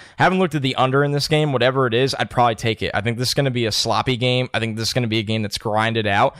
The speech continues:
but I still like Georgia covering that six and a half line. I think they're a much better team than this Auburn team overall, especially,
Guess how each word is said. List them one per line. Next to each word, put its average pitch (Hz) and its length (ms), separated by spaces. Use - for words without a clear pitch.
but 113 120
I 123 80
still 160 260
like 135 220
Georgia 117 380
covering 113 460
that 98 140
six - 240
and 113 80
a 101 60
half 101 240
line. 101 300
I 127 120
think 135 220
they're 117 160
a 98 40
much 107 420
better 104 240
team 104 360
than 110 140
this 101 220
Auburn 101 400
team 98 340
overall, 90 520
especially, 156 580